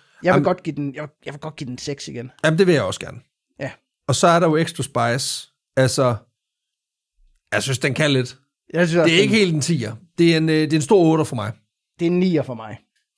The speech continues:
Speaker 2: Det giver mening.
Speaker 1: Jeg synes, øh, det, jeg har virkelig moret mig over mange af, af, af detaljerne i den. Jeg synes virkelig, det har været sjovt at,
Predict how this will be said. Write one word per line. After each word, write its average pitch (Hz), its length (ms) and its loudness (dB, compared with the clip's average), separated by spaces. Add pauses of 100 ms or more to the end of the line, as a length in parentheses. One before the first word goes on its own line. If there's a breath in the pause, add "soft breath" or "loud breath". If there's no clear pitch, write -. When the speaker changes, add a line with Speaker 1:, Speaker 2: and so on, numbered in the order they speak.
(140)
Speaker 2:
Det 143 160 0
giver 117 120 -2
mening. 113 380 -2
Speaker 1:
Jeg 151 120 -4
synes, 165 300 -6
øh, 143 600 -2
det, 151 120 -8 (140)
jeg 170 100 2
har 160 80 2
virkelig 165 260 2
moret 156 280 0
mig 143 120 -2 (300)
over 131 300 -4
mange 139 340 -6
af, 123 240 -6
af, 131 120 -8 (100)
af 117 80 -12
detaljerne 139 560 -6
i 123 40 -8
den. 123 100 -10
Jeg 127 100 -6
synes 147 200 -10
virkelig, 135 260 -6
det 117 80 -8
har 127 60 -10
været 113 220 -8
sjovt 131 280 -6
at, 110 200 -8